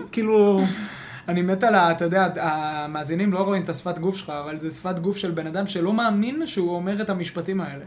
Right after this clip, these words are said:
Speaker 1: בדיוק, פשוט ככה.
Speaker 2: <laughs>
Speaker 1: אני, אני כאילו, איזה מגניב לי, אני תוך כדי הזה, אני יורד במשקל, אני רואה תוצאות שטובות, שמדהימות אותי, שאנשים אומרים לי... אה,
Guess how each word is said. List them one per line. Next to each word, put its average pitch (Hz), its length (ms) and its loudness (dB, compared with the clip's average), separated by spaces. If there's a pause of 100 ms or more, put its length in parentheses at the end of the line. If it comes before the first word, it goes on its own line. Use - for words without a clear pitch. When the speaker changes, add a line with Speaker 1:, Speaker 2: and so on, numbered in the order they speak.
(140)
Speaker 1:
בדיוק, 160 500 2 (240)
פשוט 220 460 4
ככה. - 360 8 (260)
Speaker 2:
<laughs> - 280 -4
Speaker 1:
אני, 185 240 4
אני 180 240 0
כאילו, 196 300 6 (1000)
איזה 254 200 4
מגניב 339 380 4
לי, 247 160 8
אני 208 160 8
תוך 294 160 2
כדי 311 380 4 (500)
הזה, 175 380 4 (100)
אני 170 160 2
יורד 170 260 4
במשקל, 302 360 2 (200)
אני 165 140 0
רואה 175 220 2
תוצאות 262 520 4
שטובות, 233 600 -2 (240)
שמדהימות 208 680 6
אותי, 180 260 2 (300)
שאנשים 220 480 6
אומרים 285 280 4
לי... 254 340 2
אה, 190 380 2